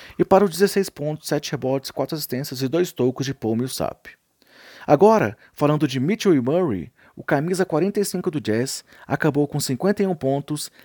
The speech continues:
sete assistências, quinze de vinte e sete nos arremessos, quatro de sete nas bolas de três e dezessete de dezoito nos lances livres. Enquanto o armador do Nuggets teve cinquenta pontos, onze rebotes,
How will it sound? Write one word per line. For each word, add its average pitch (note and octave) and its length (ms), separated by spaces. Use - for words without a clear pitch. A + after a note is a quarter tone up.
sete - 300
assistências, C3+ 840
quinze D#3 400
de A#2 140
vinte G#3+ 240
e - 40
sete E3+ 300
nos D3 140
arremessos, B2+ 640
quatro F#3+ 340
de F3+ 80
sete - 320
nas A#2+ 160
bolas F3 280
de F3+ 80
três C3+ 480
e - 60
dezessete F3+ 840
de D#3+ 100
dezoito C#3 560
nos C3 160
lances C#3 300
livres. - 460
Enquanto A2+ 340
o A#2 40
armador A2 420
do A2+ 120
Nuggets B2 520
teve A2+ 180
cinquenta E3+ 420
pontos, D3 560
onze F#3+ 280
rebotes, C3 640